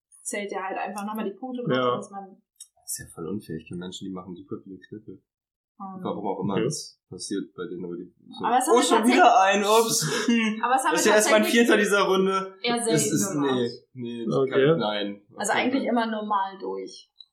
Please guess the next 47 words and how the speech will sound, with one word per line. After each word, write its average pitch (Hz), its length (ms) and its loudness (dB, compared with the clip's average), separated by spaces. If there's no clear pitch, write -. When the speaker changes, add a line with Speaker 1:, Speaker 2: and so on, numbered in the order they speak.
Speaker 1:
Einmal. 196 560 -6
Speaker 2:
Weiß 131 200 0
nicht, 139 140 2
ich 139 40 -4
glaube 160 240 6
aber 156 300 2
bei 151 160 2
mir 147 180 -6
war's 147 240 -4
wie 143 120 0
bei 131 140 0
dir 139 360 -2
mit, 131 240 -6
also 120 240 -2
ich 120 80 -6
hab 127 160 -4
mit 131 180 -4
meiner 127 260 0
Oma 143 300 2
das, - 320 -4
äh, 147 300 0
auch 139 260 -2
früher 147 260 0
oft 139 180 -4
gespielt 139 400 -2
und 123 140 -4
da 123 100 0
haben 123 160 -2
wir, 120 120 -2
glaub 117 200 -2
ich, 117 100 -6
auch 117 180 -2
ab 123 160 -4
und 117 100 0
zu 123 140 -4
mal 117 320 -4
mit 131 540 -4
nur 139 280 0
einmal 151 580 2
fünfzig 151 720 -2
und 127 200 -2
ab 127 180 -4
und 120 120 0
zu 117 160 -4
mit, 117 300 -8
man 120 220 -2
darf 120 280 -2